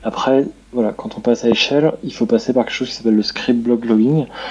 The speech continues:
qui lui, du coup, peut se configurer par stratégie de groupe, par exemple. Et lui va vous permettre de descendre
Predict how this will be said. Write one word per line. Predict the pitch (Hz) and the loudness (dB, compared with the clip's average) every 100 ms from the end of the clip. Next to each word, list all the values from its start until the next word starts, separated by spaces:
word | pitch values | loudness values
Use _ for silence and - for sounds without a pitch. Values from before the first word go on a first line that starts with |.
| - - _ | -12 -16 _
qui | - | -8
lui, | 113 131 | -2 -2
du | 117 | -2
coup, | - | -6
peut | 131 | -4
se | 117 | -2
configurer | - 110 - 113 | -2 -4 2 2
par | 113 104 | 2 -4
stratégie | - 107 107 104 | -8 -8 -6 -8
de | |
groupe, | - 131 - | -4 -4 -4
par | - 104 | -4 0
exemple. | 104 123 151 - - _ _ _ _ _ _ - | 0 0 -6 -16 -20 _ _ _ _ _ _ -6
Et | 120 | 0
lui | 110 139 | 2 2
va | |
vous | 120 110 | 0 0
permettre | 110 117 135 | 0 0 2
de | 117 | 0
descendre | 110 - 131 131 | 0 -2 0 -2